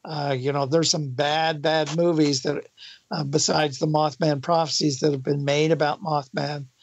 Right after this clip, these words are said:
on Sci-Fi Channel and others. There's some really horrible documentaries and reality T V programs on Mothman. And most of those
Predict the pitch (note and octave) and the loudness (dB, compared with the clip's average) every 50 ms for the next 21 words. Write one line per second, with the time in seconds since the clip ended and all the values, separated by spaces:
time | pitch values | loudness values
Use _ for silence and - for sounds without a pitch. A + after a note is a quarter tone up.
0 | - - - - _ - E3+ D#3+ C#3 - - - D#3 D3+ D3+ D3+ C#3 - E3+ D#3 | -20 -20 -20 -8 _ 0 0 2 2 0 0 0 0 0 0 0 0 0 0 0
1 | D3+ C#3+ C3 - - D#3 C#3+ C#3+ D3 D3 D3 C#3+ C#3 C#3 C3+ C3+ D3 D3+ D#3 D3+ | 0 0 0 -2 -2 -2 -2 0 0 0 0 0 2 2 2 4 4 4 4 2
2 | - - - _ _ - - - - - _ A3 F3+ E3 D3+ - F#3 D#3+ D3+ D3 | 0 -2 -6 _ _ -20 -20 -20 -20 -6 _ -2 0 0 0 0 0 0 0 0
3 | D3 D3+ D#3 D#3+ E3 E3 E3 E3 D#3+ D3+ D#3 D#3 - - F#3+ F3 E3+ E3 E3 D#3+ | 0 2 2 4 4 4 4 4 2 2 0 -2 -4 -2 2 2 4 4 4 4
4 | D#3 E3+ D#3+ C#3 D#3 D3 D3+ C#3+ - - D3+ C#3+ C#3+ C#3 C#3 C3 - F3 D#3+ D#3 | 4 2 2 2 2 2 2 0 0 -2 -2 0 0 0 0 0 2 2 4 4
5 | D#3+ D#3+ - - - - - - - - - - E3 D#3 D3+ D3+ D3 D3+ D3+ D3+ | 4 2 0 -2 -2 -4 -10 -20 -20 -14 -8 -4 -2 0 4 4 4 4 4 2
6 | D#3 E3 D#3+ D3 D#3+ D#3 D#3 - - F3 D#3+ D3 D#3+ D#3 D#3 - - E3+ D#3+ D#3 | 2 2 2 2 0 0 0 0 0 0 2 2 2 0 0 -2 -4 -4 -2 -2
7 | D3+ D#3+ D#3 D#3 D3+ D3 D3+ D3+ D3 C#3 D3+ D3+ D3+ D3+ - _ - D#3 - G3 | -2 -2 -2 -2 -2 -2 -2 -2 -2 -2 -2 -2 -2 -4 -4 _ -4 -4 -4 -6
8 | G3+ F3 - _ _ - - - - - - - - A#3+ A3 F#3 F#3+ D#4 - A#3 | -8 -10 -12 _ _ -20 -20 -18 -18 -18 -10 -4 0 0 2 2 0 0 -2 0
9 | F#3+ G3 G#3+ A3 A3 - - A#3 G#3 F#3 F#3+ F3 F3 F3+ F3+ F3 D#3+ - | 2 2 4 2 2 2 2 2 2 4 4 4 4 4 4 2 0 -4